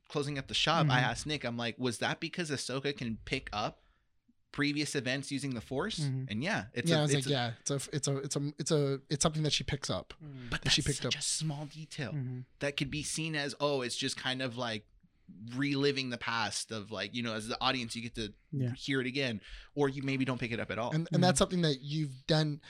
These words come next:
Speaker 3: that some people would recognize from Fallen Order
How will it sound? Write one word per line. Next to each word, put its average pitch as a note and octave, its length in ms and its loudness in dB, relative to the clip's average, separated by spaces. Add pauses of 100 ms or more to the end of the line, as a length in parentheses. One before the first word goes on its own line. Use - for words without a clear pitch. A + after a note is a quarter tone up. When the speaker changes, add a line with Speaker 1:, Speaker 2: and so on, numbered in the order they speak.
(360)
Speaker 3:
that D#3+ 340 4
some F#3 180 8
people D#3 260 2
would C3+ 260 -2 (100)
recognize C#3+ 640 2
from C3+ 160 -4
Fallen C3+ 320 2
Order B2+ 400 0